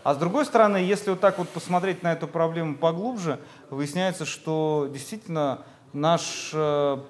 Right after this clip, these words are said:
право, наше право было вообще не готово к этой, э, чрез-, к этому, я бы так сказал, чрезвычайному обстоятельству.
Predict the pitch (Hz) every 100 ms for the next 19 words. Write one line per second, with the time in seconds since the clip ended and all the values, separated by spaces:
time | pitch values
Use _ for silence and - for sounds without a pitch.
0 | - 165 160 165 139 147 170 165 156 185
1 | 196 156 147 147 147 147 247 196 147 143
2 | 143 127 123 135 131 127 120 120 120 117
3 | 117 117 - - 156 151 - - 214 202
4 | 185 160 - - - - 160 156 151 151
5 | 165 165 165 143 - 170 165 160 156 208
6 | 196 175 156 - 170 180 185 131 - -